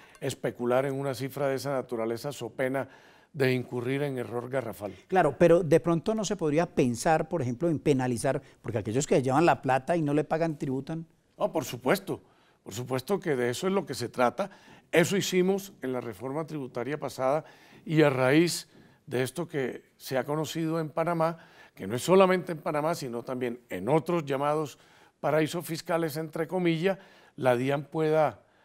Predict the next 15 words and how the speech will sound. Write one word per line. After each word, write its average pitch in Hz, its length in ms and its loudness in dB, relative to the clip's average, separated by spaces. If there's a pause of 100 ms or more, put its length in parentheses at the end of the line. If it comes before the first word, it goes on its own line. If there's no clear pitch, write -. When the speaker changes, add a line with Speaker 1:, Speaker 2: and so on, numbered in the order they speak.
(160)
Speaker 1:
con 131 520 0 (140)
contribución 123 720 -2
tributaria, 175 760 4 (460)
con 120 180 -6
los 113 140 -4
respectivos 147 640 -6
países, 165 540 -2 (360)
que 135 100 -4
además 139 480 4 (440)
el 127 160 -4
Congreso 151 500 2
también 131 380 -4
ha 151 180 0
aprobado, 165 720 4 (600)
eh, 113 380 -8